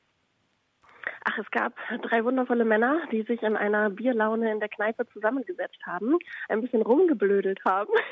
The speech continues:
<laughs> und, äh, ja, alle gerne Schlagermusik hörten. Und dann, aus so einer Schnapslaune, haben sie tatsächlich gesagt,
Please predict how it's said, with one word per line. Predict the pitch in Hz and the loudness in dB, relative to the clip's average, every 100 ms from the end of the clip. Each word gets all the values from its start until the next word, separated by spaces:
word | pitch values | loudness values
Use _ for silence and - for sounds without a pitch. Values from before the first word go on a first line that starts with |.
| - - | -2 -2
<laughs> | - - 453 - 466 - - - - 359 | 0 2 0 2 0 0 -10 -12 -10 -2
und, | 254 269 262 | 2 2 0
äh, | - 247 240 | 2 4 4
ja, | 240 381 | 4 2
alle | - 269 | 2 -4
gerne | 254 247 254 | -4 -6 -4
Schlagermusik | 427 494 208 190 196 196 - | -2 0 0 0 -4 -4 0
hörten. | 220 190 - - - - - - | 0 0 -2 -6 -8 -16 -18 -4
Und | 277 269 | -2 0
dann, | 214 175 220 381 - | -2 -2 -2 -4 0
aus | 254 359 | 0 0
so | 330 | 0
einer | - 285 285 | -2 -2 -4
Schnapslaune, | - 311 - - 147 190 247 | -2 -2 -2 -4 -2 0 2
haben | 247 | 0
sie | 233 | -2
tatsächlich | 220 233 220 208 196 | -4 -4 -4 -6 -10
gesagt, | - 160 196 240 | -8 -4 -4 -4